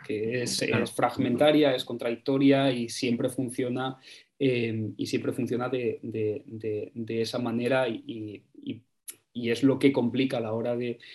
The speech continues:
Speaker 1: de hacer el análisis para entender un fenómeno social como ideológico,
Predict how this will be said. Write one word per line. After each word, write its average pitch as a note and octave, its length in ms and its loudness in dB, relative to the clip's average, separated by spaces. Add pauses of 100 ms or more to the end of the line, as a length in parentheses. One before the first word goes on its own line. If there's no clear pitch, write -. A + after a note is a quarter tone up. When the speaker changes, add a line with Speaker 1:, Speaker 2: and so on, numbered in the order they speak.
(140)
Speaker 1:
de B2+ 100 -2
hacer B2 240 -2
el B2 120 0
análisis A#2+ 640 -2
para A2 200 -4
entender A2+ 540 0
un A#2+ 120 -2
fenómeno B2 440 -4
social B2 320 -6
como A#2+ 180 -4
ideológico, B2 680 -2